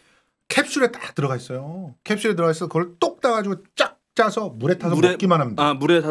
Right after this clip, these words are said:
Speaker 2: 물에 희석해서 먹는 거라
Speaker 1: 예.
Speaker 2: 수용-, 수용성이어서.
Speaker 1: 그렇죠. 그런데 요거를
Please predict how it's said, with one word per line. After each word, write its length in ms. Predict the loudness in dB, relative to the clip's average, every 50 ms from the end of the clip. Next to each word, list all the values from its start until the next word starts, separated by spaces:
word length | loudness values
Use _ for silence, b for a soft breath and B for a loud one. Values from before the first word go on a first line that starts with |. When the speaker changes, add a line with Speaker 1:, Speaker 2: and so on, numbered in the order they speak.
| 0 -2 -2
Speaker 2:
물에 320 | -2 2 2 4 4 2
희석해서 340 | 0 -2 -4 -4 -2 -2 -2
먹는 220 | -2 -2 -2 -2 -2
거라 200 | -2 -4 -4 -2
Speaker 1:
예. 40 |
Speaker 2:
수용-, 280 | 0 2 4 4 4 2
수용성이어서. 680 | 2 2 0 0 0 0 -2 -2 -2 -2 -2 -2 0 2
Speaker 1:
그렇죠. 400 | 2 2 2 2 -2 -6 -6 b b b b b b
그런데 380 | -2 0 2 2 0 0 -2 -6 -12 _ _ _ _ _ _ _ _ _ _ _ 0
요거를 600 | 2 4 4 4 4 2 2 0 -2 -4 -8 -16